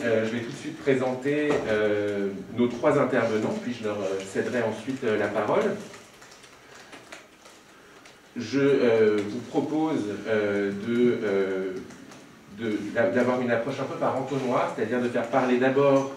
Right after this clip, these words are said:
euh, Sylvain Henny, donc, euh, qui est, euh, euh, enfin, c'est-à-dire d'aller du plus local au plus, euh,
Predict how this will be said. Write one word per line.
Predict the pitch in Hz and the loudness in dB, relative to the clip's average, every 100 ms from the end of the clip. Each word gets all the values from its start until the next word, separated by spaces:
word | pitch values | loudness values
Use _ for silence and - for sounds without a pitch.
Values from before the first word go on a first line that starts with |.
| 110 | -4
euh, | 107 101 98 98 | -2 0 -2 -2
Sylvain | 151 135 131 | -4 0 2
Henny, | 120 123 175 - - | 2 0 -2 -4 -6
donc, | 101 104 - - | -8 -8 -10 -4
euh, | 110 101 98 | -2 -2 -4
qui | 117 131 | -2 2
est, | 139 | 4
euh, | 110 98 - - - - - - - | 2 -2 -8 -18 -20 -20 -20 -18 -4
euh, | 101 98 95 | -2 0 -2
enfin, | - 95 - | -4 -6 -6
c'est-à-dire | - 123 127 | -4 0 2
d'aller | 123 120 | 4 4
du | 120 | 2
plus | 120 - | -2 -6
local | 156 139 147 143 135 - 117 | -2 -2 2 2 2 0 -6
au | 113 113 | -8 -10
plus, | - 139 131 - | -6 2 2 2
euh, | 104 101 98 95 92 92 | -2 0 0 0 -2 -4